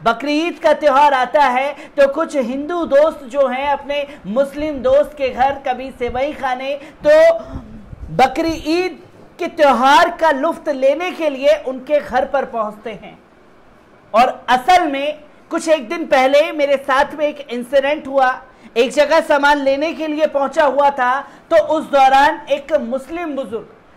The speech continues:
जो कि भीख मांगते हैं, वो वहां से गुजर रहे थे। कुछ लड़के जो हैं, शरारती तत्व, वहां से गुजरते हुए इस तरीके से गाड़ी निकाल करके गए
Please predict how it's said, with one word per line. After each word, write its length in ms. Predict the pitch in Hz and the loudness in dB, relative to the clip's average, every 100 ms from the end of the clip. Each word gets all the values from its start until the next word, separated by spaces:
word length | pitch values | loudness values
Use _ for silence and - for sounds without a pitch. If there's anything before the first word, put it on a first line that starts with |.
| - | -12
जो 120 | 185 240 | -6 -6
कि 180 | 285 | -6
भीख 280 | 220 269 330 | -8 -8 -4
मांगते 400 | 294 277 - 294 | -2 -2 -2 -2
हैं, 280 | 262 277 - - - - | -2 -6 -14 -20 -20 -12
वो 160 | 190 285 | 0 2
वहां 300 | 294 247 277 | 4 2 2
से 100 | 285 | -2
गुजर 340 | 220 208 269 285 | -6 -4 -2 0
रहे 280 | 277 269 277 | 2 0 -2
थे। 240 | 262 262 - - - - - - | -4 -8 -10 -20 -20 -20 -10 -4
कुछ 260 | 339 - 339 | -2 -2 -2
लड़के 480 | 294 277 285 370 370 | 2 2 2 -2 -2
जो 240 | 302 320 | 4 4
हैं, 320 | 285 302 320 | 4 0 -2
शरारती 600 | 311 294 262 262 269 349 | -2 0 2 0 -2 -8
तत्व, 500 | - 302 294 - 302 285 - 185 | -2 0 0 -2 -8 -8 -16 -4
वहां 280 | 214 247 277 | 2 2 2
से 140 | 311 | -2
गुजरते 520 | 262 247 269 269 330 | -8 -2 -2 -2 -2
हुए 480 | 311 240 269 277 285 - - | -4 -2 -2 0 -2 -10 -4
इस 180 | 233 233 | -4 0
तरीके 320 | 269 277 330 | 0 0 -2
से 180 | 330 311 | -2 -2
गाड़ी 320 | 262 277 302 | 0 0 0
निकाल 360 | 277 269 277 277 | -4 0 0 2
करके 320 | 285 277 269 | 0 -2 -4
गए 320 | 240 262 | 0 0